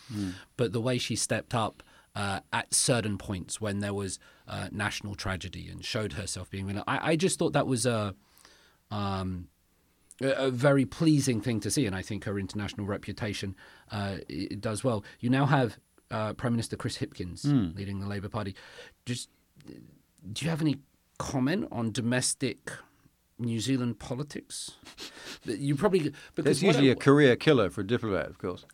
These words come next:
Speaker 2: Oh, uh, uh, okay, but let me try to phrase it this way. Do,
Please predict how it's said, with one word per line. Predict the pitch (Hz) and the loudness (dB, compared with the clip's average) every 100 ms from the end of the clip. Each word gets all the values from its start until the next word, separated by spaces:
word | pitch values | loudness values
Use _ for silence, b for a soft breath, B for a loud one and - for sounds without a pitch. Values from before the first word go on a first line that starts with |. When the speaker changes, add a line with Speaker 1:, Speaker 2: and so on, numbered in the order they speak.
| - | 0
Speaker 2:
Oh, | 156 | 0
uh, | 156 160 - | 2 -2 -4
uh, | 147 139 156 | -4 -4 -4
okay, | 170 127 | 0 -2
but | 123 131 - b b b b _ _ _ | 0 -6 -8 b b b b _ _ _
let | - 175 | -2 0
me | 208 | 0
try | - 185 | 0 -2
to | |
phrase | 151 156 139 | 0 0 0
it | 131 | -2
this | 139 - | -4 -4
way. | 104 | -4
Do, | 127 | -4